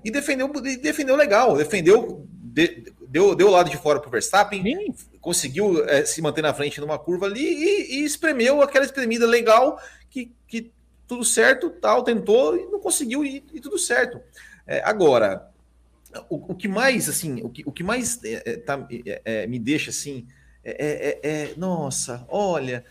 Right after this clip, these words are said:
Speaker 1: olha, é... não, não, não, é...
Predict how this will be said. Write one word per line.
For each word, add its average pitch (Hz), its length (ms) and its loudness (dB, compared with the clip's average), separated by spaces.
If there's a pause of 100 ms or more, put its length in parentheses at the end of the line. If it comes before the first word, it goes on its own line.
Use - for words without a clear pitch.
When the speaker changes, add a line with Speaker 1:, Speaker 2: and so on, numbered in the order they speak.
(220)
Speaker 1:
olha, 160 600 0
é... 113 580 0
não, 202 220 4
não, 220 240 6
não, 180 200 -2
é... 139 220 0